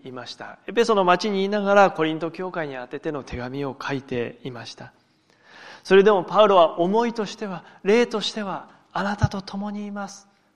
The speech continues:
それほど教会のことを思って、そしてそのような行いをした者をすでに裁きました」と言っています。それはどのようなことでしょうか。具体的に四節、五節を見るとさらに記されています。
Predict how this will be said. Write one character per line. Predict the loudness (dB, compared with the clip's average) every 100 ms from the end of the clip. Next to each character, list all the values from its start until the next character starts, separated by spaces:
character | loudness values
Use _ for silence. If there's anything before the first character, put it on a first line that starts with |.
| _ _ _ _ _ _ _ -4
そ | 2
れ | 6
ほ | 6
ど | 4
教 | 4 -2 0
会 | -6
の | -8
こ | -8 -6
と | -6
を |
思 | -4 -6
っ | -8
て、 | -12 -12 -14 _ _ _
そ | -12 -8
し |
て | -8
そ | -4 0
の |
よ | 4
う |
な | 6
行 | 4 2 -4 -4
い | -6
を |
し | -6
た | -8
者 | -8 -8
を | -8
す | -8 -6
で | -4
に | -4 -6
裁 | -4 -4 -4
き | -12
ま | -12 -12
し | -12
た」 | -16 -18 _
と | _ _ _ _ _ _ _ -20
言 | -20
っ |
て | -14 -14
い |
ま | -14 -20
す。 | -20 _ -4
そ | 0
れ |
は | 4
ど | 6
の | 6
よ | 6
う |
な | 4
こ | -2
と | -4 -4
で | -6
し | -8
ょ | -14
う |
か。 | -16 -18 _ _ -4
具 | 4
体 | 4
的 | 4 -2
に | -2 -2
四 | 0 0
節、 | 0 0 0
五 | 0
節 | 0 0 0
を | 0
見 | -2
る | -6
と | -2
さ | 0
ら | 0
に | -2
記 | -6 -4 -4
さ | -4
れ | -6
て | -8
い | -12
ま | -14
す。 | -16